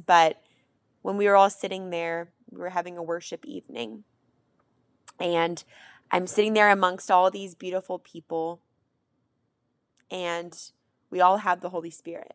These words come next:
We all know the Lord, and we have salvation in the Lord. And I don't know, guys. It was like something went off in my mind, and I just recognized, like, wow.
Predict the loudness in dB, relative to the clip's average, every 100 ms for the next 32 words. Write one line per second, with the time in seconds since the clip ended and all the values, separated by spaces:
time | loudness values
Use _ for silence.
0 | _ _ _ _ _ _ -4 0 0 -2
1 | -4 -4 -4 -4 -6 -8 -12 _ _ _
2 | _ _ -10 -8 -8 -10 -4 -4 -2 -6
3 | -6 -10 -10 -12 -14 -16 -20 _ _ _
4 | _ _ _ _ -12 -8 -4 -2 -4 -4
5 | _ _ _ _ _ _ _ _ _ _
6 | _ _ _ _ -14 -10 -8 -10 -12 _
7 | _ _ 4 6 6 6 4 4 4 4
8 | 4 4 0 -6 -8 -8 -6 -6 -2 0
9 | 0 -4 -14 _ _ _ _ _ _ _
10 | _ _ _ _ -16 -4 -4 -2 -6 -4
11 | -2 0 0 -4 -10 -8 -8 -8 -6 -8
12 | -12 -14 -10 -6 -4 -4 -6 -6 -4 -4
13 | -4 -6 -6 -6 -8 -6 -4 -4 -8 -6
14 | 2 2 4 0 -2